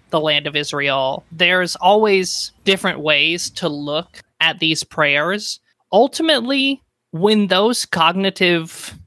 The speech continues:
reinterpretations don't work for me, and sometimes they don't, I just cut a prayer out of the prayer service, which may come off as a little blasphemous if you're committed to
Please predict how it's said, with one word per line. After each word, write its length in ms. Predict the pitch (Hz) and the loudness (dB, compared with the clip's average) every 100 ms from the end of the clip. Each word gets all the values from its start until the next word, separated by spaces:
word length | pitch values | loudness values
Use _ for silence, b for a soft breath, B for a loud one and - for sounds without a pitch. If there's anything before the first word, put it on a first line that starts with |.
| _ - | _ -8
reinterpretations 1300 | 160 190 196 180 185 175 160 147 151 - 196 196 - | -2 2 2 2 0 0 -2 0 -2 0 -2 -2 -2
don't 260 | 165 165 151 | 0 0 0
work 300 | 147 147 - | 0 -2 0
for 220 | - 196 | 0 2
me, 260 | 214 226 214 | 2 0 0
and 200 | 160 151 | 0 0
sometimes 560 | 160 170 180 175 175 | -2 0 0 0 -4
they 160 | - 151 | -2 -2
don't, 440 | 143 135 175 208 - b b - | -2 0 2 0 -4 b b -2
I 180 | 165 214 | -2 0
just 320 | 277 - - | -2 -4 -6
cut 400 | - 196 208 - _ 175 | 0 2 2 -4 _ -2
a 120 | 190 | -2
prayer 500 | - 196 226 160 139 | 2 4 4 4 4
out 220 | 151 185 | 2 2
of 60 | 190 | 0
the 80 | |
prayer 240 | 180 185 208 | 0 0 0
service, 680 | - 147 139 143 - - - | 0 -2 -2 -4 -6 -10 -8
which 460 | 175 175 - - - | -2 0 0 -2 -4
may 320 | 175 175 175 | 0 2 0
come 300 | 170 - 202 | -2 -2 0
off 260 | 165 202 - | 2 0 0
as 180 | 165 156 | 0 0
a 60 | |
little 320 | 160 170 170 160 | 0 0 2 0
blasphemous 720 | 151 147 - 165 156 156 - | 2 0 0 -4 -2 -2 0
if 260 | 151 - | -2 -4
you're 220 | 151 147 151 | -2 0 -2
committed 580 | - 147 147 156 151 - | -4 -2 0 0 -2 -4
to 440 | - 147 147 143 | -2 0 -2 -6